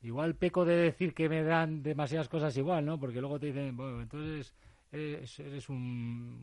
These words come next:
un chulo", ¿no? Porque no. Pero es que no se trata de eso, se trata de que sé de qué va este, este rollo. Entonces, como sé de qué va, pues hay cosas que me alteran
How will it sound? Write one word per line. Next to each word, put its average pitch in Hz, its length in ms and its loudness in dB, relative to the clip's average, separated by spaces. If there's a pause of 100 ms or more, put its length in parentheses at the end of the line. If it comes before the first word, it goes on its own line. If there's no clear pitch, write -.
(160)
un 113 120 -8
chulo", 123 300 2
¿no? 139 180 -4
Porque 120 260 -6
no. 160 360 -10 (680)
Pero 139 160 0
es 151 100 0
que 180 100 0
no 175 60 2
se 175 120 4
trata 147 300 4
de 170 80 4
eso, 160 140 0
se 123 120 -2
trata 151 260 2
de 165 140 2
que 147 80 -2
sé 170 140 -2
de 170 100 8
qué 139 120 2
va 123 100 2
este, 110 560 -4
este 110 240 -6
rollo. 113 420 -6 (140)
Entonces, 120 240 -6
como 107 260 -6
sé 156 220 -2
de 170 120 10
qué 175 140 0
va, 196 320 4 (540)
pues 117 160 -6
hay 147 80 -2
cosas 160 260 0
que 127 120 -6
me 117 100 -2
alteran 175 640 -2